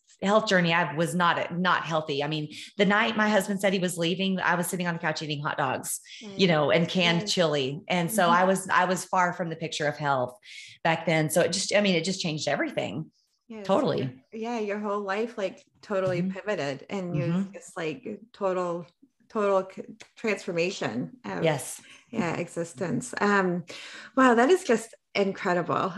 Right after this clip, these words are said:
Speaker 2: I, I've gotta say, like, it does, it takes a lot of strength to do that. And, you know, with the, the running and y-, when you started out, and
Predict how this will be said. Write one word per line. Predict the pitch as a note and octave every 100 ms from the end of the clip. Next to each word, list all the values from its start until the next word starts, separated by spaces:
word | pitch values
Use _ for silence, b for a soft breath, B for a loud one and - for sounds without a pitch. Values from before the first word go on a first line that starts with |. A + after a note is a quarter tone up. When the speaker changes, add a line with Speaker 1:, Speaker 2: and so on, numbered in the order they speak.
| -
Speaker 2:
I, | A#3+ B3
I've | - A3
gotta | A#3+ C4+ C4
say, | B3 F#3+ D#3+
like, | E3+ F3
it | G#3 G#3
does, | A3 A3
it | - G3+
takes | A3 -
a | A3
lot | F#3+ F3 F3
of | F#3+
strength | - E3+ D#3+ C3+
to | -
do | G3 E3+
that. | E3 E3 D#3 - -
And, | A3 G#3+ G#3+ G3 B B B B
you | C4+
know, | B3+ A#3 A3
with | G#3 D4 E4 -
the, | G4 D#4 A#3+ G#3+
the | A3 G#3
running | F#3 F3 E3+ D#3+ D3+ -
and | G#3+ G3+ G3 G3
y-, | G3+ -
when | G#3 G3+ G#3
you | G#3+ G#3+
started | - G3 F#3+ F#3+ F3
out, | E3 E3+ - -
and | G3 F#3+ F#3 F#3 F3+